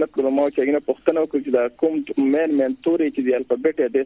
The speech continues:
څه دي، که نه د پښتو والا، ځکه چې دوی سره ډېر زیات معلومات و، او دومره لکه ساینس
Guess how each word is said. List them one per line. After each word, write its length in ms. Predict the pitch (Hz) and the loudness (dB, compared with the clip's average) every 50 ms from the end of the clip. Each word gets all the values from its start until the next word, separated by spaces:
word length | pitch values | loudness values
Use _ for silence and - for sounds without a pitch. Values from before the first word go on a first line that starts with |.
| - - | -2 -2
څه 60 | 131 120 | -2 -2
دي، 100 | 107 101 | -2 -2
که 120 | - 117 | 0 0
نه 120 | 120 135 143 151 | 0 2 0 0
د 80 | 147 - 110 | 0 -2 -2
پښتو 220 | - - _ - | -4 -2 _ 0
والا، 240 | 139 127 127 120 120 131 147 | 2 2 2 2 0 -2 -2
ځکه 120 | - 160 | -2 -2
چې 100 | - - | -4 -4
دوی 120 | 156 165 165 | -6 -2 0
سره 120 | 165 143 139 | 0 2 2
ډېر 160 | 151 139 135 | 0 0 0
زیات 220 | 139 143 143 - | 0 -2 -2 -2
معلومات 520 | 135 135 135 127 131 147 151 165 - - 151 | -2 0 0 2 2 2 2 0 -2 0 0
و، 20 | |
او 180 | 143 131 123 123 | 2 2 2 0
دومره 500 | 127 139 143 139 135 131 123 120 120 117 | 0 0 0 2 2 2 2 2 2 0
لکه 320 | 113 113 - - - 113 - - | 0 -2 0 0 -2 -2 0 0
ساینس 220 | 139 135 135 135 | 2 2 2 -2